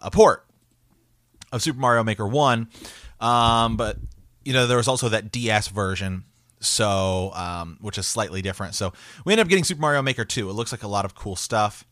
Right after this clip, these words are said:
Um, I'm interested to see how it plays out. You know, the, the Wii U and the three D S obviously have that kind of touch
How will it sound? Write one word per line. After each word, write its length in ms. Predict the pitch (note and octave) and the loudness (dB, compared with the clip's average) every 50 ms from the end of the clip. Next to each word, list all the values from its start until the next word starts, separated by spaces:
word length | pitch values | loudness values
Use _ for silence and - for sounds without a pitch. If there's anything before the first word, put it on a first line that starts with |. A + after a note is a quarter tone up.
| _ _ _ _ - - - - _ - _ | _ _ _ _ -20 -20 -20 -20 _ -20 _
Um, 320 | - - F#2+ F#2 F#2 F#2 F2 | -12 -8 -6 -6 -6 -6 -6
I'm 120 | F2 A2 | -4 -4
interested 320 | C3 C#3+ B2+ C#3 A#2 A2 G#2 | -4 -4 -4 -6 -6 -6 -6
to 40 | |
see 160 | F#2 A#2+ B2 A2+ | -4 -4 -2 -2
how 260 | G2 G#2+ A2 G#2 G2 | 0 2 0 0 0
it 120 | G2 - | -4 -8
plays 380 | - - - G#2 G2+ G2 F2+ G2+ | -10 -8 -6 -6 -4 -4 -4 -2
out. 320 | F#2+ F#2+ F#2 F#2+ G2+ - _ _ - _ _ _ _ _ _ _ _ _ _ _ _ - - | -2 -2 -2 -2 -4 -8 _ _ -20 _ _ _ _ _ _ _ _ _ _ _ _ -16 -8
You 100 | - A#2+ | -4 -4
know, 40 | A2 | -2
the, 140 | G2 G#2+ A2 | -2 -2 -4
the 180 | G#2+ G2+ A2+ | -2 -2 -2
Wii 180 | A2 A2 A#2+ A#2+ | 0 0 0 0
U 240 | A2+ A2+ G#2+ G#2+ G#2+ | 2 0 0 0 0
and 120 | G2+ G2 | -2 -2
the 60 | G2 F#2 | -4 -6
three 180 | - A2 A2 | -6 -8 -6
D 140 | G2+ G2+ G2+ | -4 -4 -2
S 160 | F#2+ F#2+ - | -4 -4 -4
obviously 300 | F#2 F#2 F#2+ F#2+ - F#2+ | -6 -6 -6 -8 -8 -8
have 240 | F2 G2 F#2 F2+ F2+ | -6 -6 -6 -6 -6
that 140 | F#2 F2+ - | -10 -10 -10
kind 160 | - G2+ F#2+ | -8 -8 -8
of 140 | F2+ F2 - | -8 -10 -12
touch 500 | - - G#2+ G2 - - - - - | -8 -6 -6 -6 -4 -6 -8 -8 -8